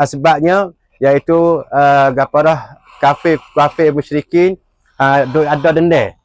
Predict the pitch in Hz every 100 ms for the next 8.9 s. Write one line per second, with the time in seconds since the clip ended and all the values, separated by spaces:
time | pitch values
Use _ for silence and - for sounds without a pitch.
0 | _ _ 120 - 147 139 160 156 156 -
1 | 156 160 151 151 139 160 160 160 156 156
2 | _ - 143 147 - 160 165 175 - _
3 | - 139 147 - - 175 180 _ _ -
4 | 139 147 147 147 147 147 147 160 160 117
5 | - 135 135 139 139 - _ _ - -
6 | 165 170 156 151 147 147 151 185 196 _
7 | _ - 135 135 147 143 143 139 143 135
8 | 131 139 135 139 139 135 180 196 190